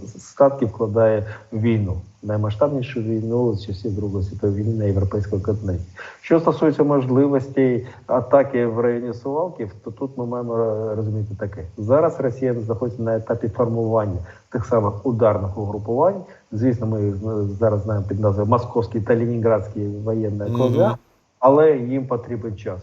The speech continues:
Speaker 1: Причому час може сягати рівня чотири, п'ять, може навіть і шість років.
Speaker 2: А я
Speaker 1: Тому я
Speaker 2: думав,
Speaker 1: ду-
Speaker 2: півроку, рік.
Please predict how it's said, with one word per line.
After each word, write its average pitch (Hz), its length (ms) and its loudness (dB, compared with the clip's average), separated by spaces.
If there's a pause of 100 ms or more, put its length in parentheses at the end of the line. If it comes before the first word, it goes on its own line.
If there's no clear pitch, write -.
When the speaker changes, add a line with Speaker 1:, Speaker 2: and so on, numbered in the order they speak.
(100)
Speaker 1:
Причому 123 340 -8
час 160 500 0
може 123 440 -4
сягати 110 880 -4 (280)
рівня 110 580 0 (400)
чотири, 127 460 2
п'ять, 117 320 2
може 110 280 -4
навіть 110 340 -6
і 117 40 -10
шість 117 280 -6
років. 95 320 -6 (320)
Speaker 2:
А 120 120 4
я 139 80 10
Speaker 1:
Тому - 80 4
я - 60 2
Speaker 2:
думав, 147 180 6
Speaker 1:
ду- 117 60 0
Speaker 2:
півроку, 139 600 4
рік. 110 300 0